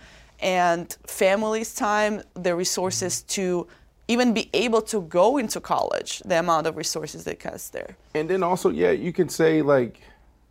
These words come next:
Speaker 2: you know, free education, but at the same time, the commitment that, you know, we have to make,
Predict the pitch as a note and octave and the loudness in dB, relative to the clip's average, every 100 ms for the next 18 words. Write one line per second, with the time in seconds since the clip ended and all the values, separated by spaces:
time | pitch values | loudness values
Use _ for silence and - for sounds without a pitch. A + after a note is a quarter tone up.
0 | _ _ _ _ _ _ _ _ _ - | _ _ _ _ _ _ _ _ _ -2
1 | C3 A#2+ - D3+ - C#3 B2+ - C3 C#3+ | 0 0 2 2 4 4 2 0 0 0
2 | D3 B2+ - A#2+ C3 B2+ A2+ B2+ B2+ A#2+ | 0 0 0 -2 -2 -2 -4 -2 0 0
3 | A2 - G2 B2 C3 B2+ A#2 - A2+ A2+ | -2 -4 -2 -2 0 -2 -4 0 2 2
4 | - - _ _ _ _ _ _ _ - | 0 -8 _ _ _ _ _ _ _ -4
5 | A#2 A2 A#2 B2+ A#2+ - G#2+ A2 A2 A#2 | 0 2 2 2 2 0 -2 0 -2 -4
6 | - | -14